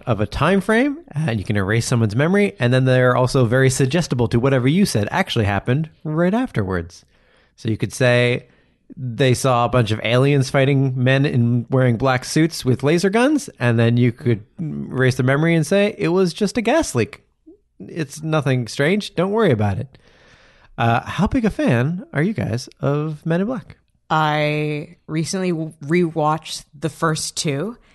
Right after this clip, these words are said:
Speaker 2: Uh, first one, it's a classic. Second one, garbage.
Speaker 1: <laughs>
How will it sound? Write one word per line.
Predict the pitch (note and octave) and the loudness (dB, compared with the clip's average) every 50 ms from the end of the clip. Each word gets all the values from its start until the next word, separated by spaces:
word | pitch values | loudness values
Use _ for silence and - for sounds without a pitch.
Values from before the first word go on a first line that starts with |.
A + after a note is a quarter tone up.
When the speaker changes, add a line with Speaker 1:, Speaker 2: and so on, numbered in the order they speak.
| _ _ _ _ - | _ _ _ _ -12
Speaker 2:
Uh, | - C#3 C#3+ C#3+ B2+ B2 | -10 -8 -6 -4 -6 -6
first | B2+ - - D#3+ E3 - - | -6 -2 -2 -2 -2 -2 -2
one, | A#3+ A#3+ B3 C#4 C#4 | -2 0 0 -2 -4
it's | - F#3 - | -8 -10 -10
a | G3+ | -12
classic. | - - - G#3+ G#3+ F#3+ F3+ F3 - - E3 F3 A3+ - - - _ _ _ _ _ | -12 -10 -8 -6 -4 -4 -4 -4 -6 -4 -4 -4 -6 -8 -12 -20 _ _ _ _ _
Second | - - - E3+ E3 D#3+ - G3+ G#3 | -12 -6 -4 -2 -2 -2 -2 -2 0
one, | G#3 G#3+ A3+ A3 | 0 0 -2 0
garbage. | E3 D#3+ C#3+ C#3+ C3+ D3 E3+ G3 G#3 - - - | 0 0 0 0 0 0 -2 -2 -4 -6 -4 -4
Speaker 1:
<laughs> | - | -4